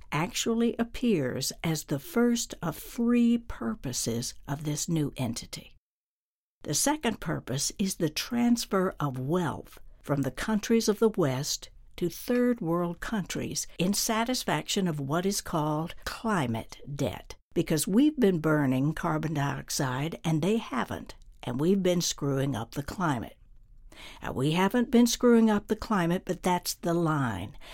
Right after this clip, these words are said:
And the third purpose of this new government is enforcement. The communists who piled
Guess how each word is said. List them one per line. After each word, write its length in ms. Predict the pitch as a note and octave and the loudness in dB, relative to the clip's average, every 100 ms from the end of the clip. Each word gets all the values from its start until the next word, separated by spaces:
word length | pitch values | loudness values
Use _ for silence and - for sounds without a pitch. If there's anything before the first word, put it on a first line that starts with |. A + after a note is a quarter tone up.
| - - | -16 -8
And 180 | - E3+ | 2 4
the 80 | E3 | 4
third 580 | - - C#4+ C#4+ C#4 - | 0 0 2 4 2 0
purpose 520 | - G#3+ G#3 G3 - | -2 -2 0 -2 0
of 160 | F3 F3+ | -2 2
this 260 | F#3 - | 0 2
new 260 | F3 F#3 F3+ | 4 4 4
government 580 | D#3 D3+ - B2 - - | -2 -4 -6 -6 -8 -8
is 380 | D#3+ D#3 D3 - - | -2 0 0 -4 -2
enforcement. 1000 | D#3+ C#3+ - G#3 E3+ C#3+ - - - - _ _ _ _ _ _ _ _ _ _ _ | 0 0 2 2 4 0 -4 -8 -18 -20 _ _ _ _ _ _ _ _ _ _ _
The 100 | - | 0
communists 840 | F#3+ - C#4+ C#4 F3+ B2+ C#3 - - | 0 0 4 6 6 4 2 0 0
who 140 | G#3 | -2
piled 600 | - - G3+ G3 G#3 G#3 | -2 -4 0 2 2 2